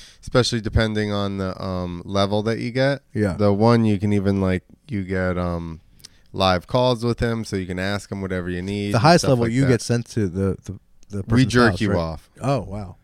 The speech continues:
Speaker 2: I thought it was just you for now.
Speaker 1: <laughs>
Speaker 2: But Aaron does it too?
Speaker 1: Aaron watches while I
Speaker 2: Aaron,
Speaker 1: jerk
Speaker 2: okay,
Speaker 1: them
Speaker 2: okay,
Speaker 1: off.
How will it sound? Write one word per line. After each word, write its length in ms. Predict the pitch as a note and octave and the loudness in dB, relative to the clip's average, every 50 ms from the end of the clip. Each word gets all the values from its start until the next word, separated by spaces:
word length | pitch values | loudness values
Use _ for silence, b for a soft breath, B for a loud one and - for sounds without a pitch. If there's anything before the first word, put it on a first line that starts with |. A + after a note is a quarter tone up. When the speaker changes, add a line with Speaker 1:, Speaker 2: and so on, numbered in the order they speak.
| - - _ _ - | -20 -20 _ _ -6
Speaker 2:
I 80 | A#2 | -4
thought 100 | A#2 C#3+ | 0 0
it 40 | B2+ | 0
was 80 | A2 G#2+ | 0 0
just 160 | G#2+ - - | -4 -6 -2
you 140 | G#2 G#2+ G2 | -2 -2 -2
for 160 | - - F#2 | -2 -4 -4
now. 220 | F2+ G2 G2 F#2 E2 | -2 -2 -2 -4 -4
Speaker 1:
<laughs> 520 | - - - - - - - - D#3+ - - | -2 -2 -2 -2 -2 -4 2 4 4 4 6
Speaker 2:
But 100 | A#2+ A#2 | 4 4
Aaron 280 | A2 A2+ B2+ C#3 D3 C#3+ | 6 6 6 6 6 6
does 180 | D3+ D3+ D3+ | 6 4 4
it 80 | D#3 B2+ | 2 2
too? 80 | - B2+ | 6 8
Speaker 1:
Aaron 280 | C#3 D3 D#3+ D#3+ D3+ C#3 | 10 12 12 10 10 8
watches 500 | B2+ B2+ B2 A#2+ A2 - G#2 G2 F#2 F2 | 8 8 8 8 4 2 -2 -2 -2 -2
while 240 | F#2 G2 G2 G2+ G2+ | 0 0 2 2 2
I 120 | G2 G2 | 2 0
Speaker 2:
Aaron, 140 | A2+ A#2+ B2 | 0 0 0
Speaker 1:
jerk 60 | F#2+ C#3 | -2 -2
Speaker 2:
okay, 120 | C3 B2+ G#2+ | 0 0 0
Speaker 1:
them 160 | G2 F#2+ F#2 | 0 0 0
Speaker 2:
okay, 80 | F#2 F#2 | 0 -2
Speaker 1:
off. 60 | F#2 | -2